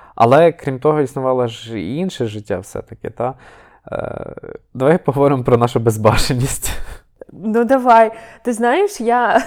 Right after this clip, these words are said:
Speaker 2: <laughs> блін, я от просто тільки що з-, зрозуміла, що розслаблятися я взагалі не вміла. Я, ну, я, в принципі, зараз тільки вчусь це
Speaker 1: Мгм.
Speaker 2: робити. Але,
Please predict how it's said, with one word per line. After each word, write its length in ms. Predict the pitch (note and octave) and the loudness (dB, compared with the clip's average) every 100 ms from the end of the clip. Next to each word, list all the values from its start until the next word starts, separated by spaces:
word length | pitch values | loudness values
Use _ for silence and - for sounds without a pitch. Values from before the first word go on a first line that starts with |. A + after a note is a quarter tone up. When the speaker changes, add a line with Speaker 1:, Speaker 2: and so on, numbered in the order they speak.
| - - - | -8 -18 2
Speaker 2:
<laughs> 440 | D4 C4+ - - - | 2 2 -8 -20 -2
блін, 200 | A3+ A3+ | 0 4
я 160 | A3 A3+ | 6 4
от 100 | A3+ | 4
просто 240 | B3 - | -6 -6
тільки 220 | A3+ A3+ | -10 -8
що 180 | A#3 A#3 | -4 -2
з-, 240 | G#3+ F#3 G#3 | -2 -4 -8
зрозуміла, 600 | G3 A3 G#3+ G#3+ D#4 D#4 | -4 -4 -2 -4 -2 -4
що 360 | - A#3 G#3+ F#3+ | -2 0 0 0
розслаблятися 600 | G#3+ G#3+ A3+ G#3 A#3 A#3+ | -4 -2 0 0 0 -2
я 60 | G3 | -4
взагалі 340 | F#3 G3+ G3 | -4 -4 -4
не 120 | G3 | -4
вміла. 400 | F#3+ G3 A3 A#3+ | -4 -2 0 0
Я, 200 | F#3+ F#3 - | 0 -2 0
ну, 120 | G#3 | 0
я, 100 | F#3 | 0
в 60 | F#3 | -2
принципі, 340 | A3+ A3+ G#3 | -4 -6 -8
зараз 280 | F3 F3 F3+ | -6 -4 -6
тільки 200 | - F#3 | -10 -12
вчусь 260 | F#3 - F#3 | -12 -10 -6
це 120 | A#2+ | -4
Speaker 1:
Мгм. 40 | A2 | -4
Speaker 2:
робити. 360 | A2+ A3 - - - - - - | -2 -4 -4 -8 -10 -20 -20 -20
Але, 600 | - G3+ G3+ A#3+ D#4 C4+ | -2 0 2 2 2 0